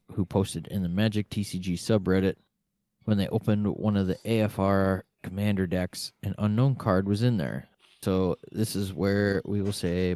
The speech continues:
possible spoiler warning. If you don't want to be informed of a non-official card, the card that was in the commander deck was Leonore Autumn Sovereign. It's a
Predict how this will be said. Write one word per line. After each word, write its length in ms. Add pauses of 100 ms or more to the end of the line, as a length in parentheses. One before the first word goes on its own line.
possible 400
spoiler 580
warning. 640 (1300)
If 240
you 80
don't 220
want 200
to 60
be 120
informed 520
of 160
a 40
non-official 560
card, 440 (460)
the 80
card 300
that 160
was 160 (100)
in 140
the 60
commander 360
deck 280 (180)
was 340 (160)
Leonore 800 (200)
Autumn 360
Sovereign. 480 (920)
It's 100
a 240